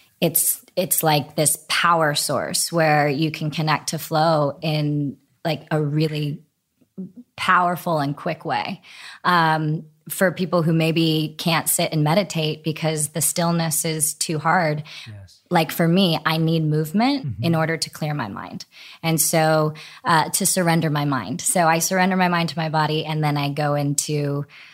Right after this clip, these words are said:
Speaker 1: you know, that, that state. And so with Kinergy, basically, I've taken the, the modalities of breath work, visualization,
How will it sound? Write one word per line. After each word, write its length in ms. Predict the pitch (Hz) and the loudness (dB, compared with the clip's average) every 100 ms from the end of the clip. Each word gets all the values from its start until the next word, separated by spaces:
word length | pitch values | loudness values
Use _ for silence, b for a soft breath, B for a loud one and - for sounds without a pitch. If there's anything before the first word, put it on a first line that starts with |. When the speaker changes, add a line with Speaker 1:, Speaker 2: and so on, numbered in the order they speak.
| B | B
Speaker 1:
you 160 | 160 156 | -2 0
know, 260 | 147 147 147 | 0 -2 0
that, 300 | 160 156 - | 0 0 -2
that 180 | 160 147 | -4 -2
state. 360 | - 226 170 - | 0 0 -2 -2
And 100 | 180 | 0
so 240 | - 202 | 2 2
with 220 | 185 185 185 | 4 0 0
Kinergy, 800 | - 330 247 165 165 160 170 - _ _ _ - - - | -2 2 2 2 0 0 0 -4 _ _ _ -20 -20 -6
basically, 440 | 170 214 202 202 185 | 0 0 2 2 2
I've 140 | 165 | 2
taken 420 | 185 180 175 165 | 0 0 0 0
the, 420 | 160 160 151 156 - | 0 0 0 -2 -2
the 100 | 160 | 0
modalities 720 | 160 156 156 160 156 156 147 | 2 4 4 4 2 0 0
of 120 | 143 | -2
breath 280 | 156 143 - | 2 0 0
work, 280 | 160 151 151 | -2 -2 -2
visualization, 1160 | 156 151 160 151 151 151 143 - 151 151 151 | -4 -2 -2 -2 -2 -2 -2 -4 -4 -2 -4